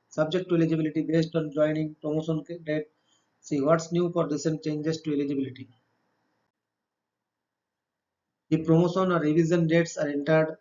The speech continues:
the new basic pay is used from that month, and subsequent annual increments apply to this revised basic pay. The D A difference percentages used are derived from the provided chart data for ropa two thousand nine period,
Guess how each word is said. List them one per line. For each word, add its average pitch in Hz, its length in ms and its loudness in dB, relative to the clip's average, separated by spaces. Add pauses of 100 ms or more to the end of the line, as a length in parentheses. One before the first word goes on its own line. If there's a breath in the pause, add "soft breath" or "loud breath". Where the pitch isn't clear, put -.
the 147 80 -6
new 156 200 -2
basic 160 360 -2
pay 165 100 2
is 156 120 -2
used 160 360 2
from 156 220 2
that 151 200 0
month, 139 220 -4 (320)
and 135 100 -12
subsequent 165 520 -2
annual 160 260 2
increments 160 640 0
apply 165 280 2
to 160 140 -4
this 147 220 -6
revised 151 420 2
basic 160 320 -8
pay. 120 160 -12 (1300)
The 151 100 -4
D 156 160 4
A 170 60 2
difference 180 440 0
percentages 165 920 -4 (160)
used 165 300 -2
are 170 120 -2
derived 160 440 0 (280)
from 160 200 0
the 156 120 0
provided 160 500 -2
chart 156 360 2
data 156 340 -2
for 139 180 -10
ropa 156 300 -4
two 165 60 -20
thousand 156 180 -4
nine 156 300 -6 (600)
period, 165 400 0